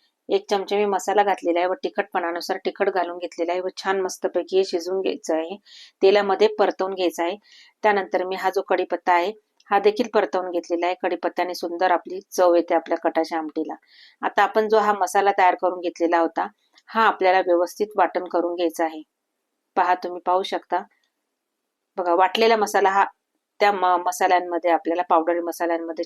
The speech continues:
छान मस्त परतवून घ्यायचा आहे. आता बघा, मस्त अगदी छान परतवून झाले. आता इथे आपण, अ, कटाच्या आमटीसाठी जी शिजलेली डाळ काढून ठेवलेली होती ती यामध्ये टाकून घ्यायची आहे.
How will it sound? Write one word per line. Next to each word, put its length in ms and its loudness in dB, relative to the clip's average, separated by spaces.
छान 180 -4
मस्त 240 -6
परतवून 480 -2
घ्यायचा 300 -4
आहे. 180 -4
आता 220 -4
बघा, 160 -8
मस्त 320 -8
अगदी 220 -4
छान 140 -8
परतवून 420 -2
झाले. 340 -2
आता 220 0
इथे 220 2
आपण, 380 -2
अ, 160 -2
कटाच्या 440 0
आमटीसाठी 440 -2
जी 160 2
शिजलेली 480 -2
डाळ 200 6
काढून 320 0
ठेवलेली 320 -4
होती 220 -4
ती 60 4
यामध्ये 300 4
टाकून 340 0
घ्यायची 320 -6
आहे. 180 -2